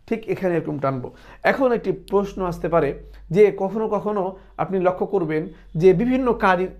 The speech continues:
কারির ক্ষেত্রে কেউ কেউ, আহ, মাদের তাবাই টান দিচ্ছে, মনে হচ্ছে যে দুই আলিফ তিন আলিফ হয়ে যাচ্ছে, আবার কারো এক আলিফ। বিষয় হচ্ছে এই আপনি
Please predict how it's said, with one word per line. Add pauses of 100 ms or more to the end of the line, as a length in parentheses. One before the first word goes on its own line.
কারির
ক্ষেত্রে (360)
কেউ
কেউ, (160)
আহ,
মাদের (100)
তাবাই
টান
দিচ্ছে,
মনে
হচ্ছে
যে
দুই
আলিফ
তিন
আলিফ
হয়ে
যাচ্ছে,
আবার
কারো (340)
এক
আলিফ। (420)
বিষয়
হচ্ছে
এই
আপনি